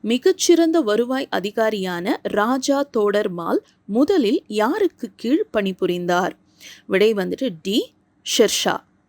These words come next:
நூற்று எண்பத்தொன்பது, தாஜ்மஹாலை வடிவமைத்தவர் யார்? வடிவமைத்தவர். ஆன்சர் பி, உஸ்தத் இஷா. நூற்று தொண்ணூறு, ஜவ்ஹர் எனப்படுவது என்ன? ஆன்சர் ஏ,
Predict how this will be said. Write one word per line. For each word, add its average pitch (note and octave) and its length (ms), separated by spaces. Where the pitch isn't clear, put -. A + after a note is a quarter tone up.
நூற்று D#4 320
எண்பத்தொன்பது, A#3 720
தாஜ்மஹாலை D4 720
வடிவமைத்தவர் G#3 800
யார்? F#3 480
வடிவமைத்தவர். F#3 800
ஆன்சர் F#3+ 500
பி, G#3 220
உஸ்தத் - 600
இஷா. - 340
நூற்று B3 360
தொண்ணூறு, B3+ 580
ஜவ்ஹர் C#4 540
எனப்படுவது G3 720
என்ன? F3 400
ஆன்சர் F#3 520
ஏ, G3 240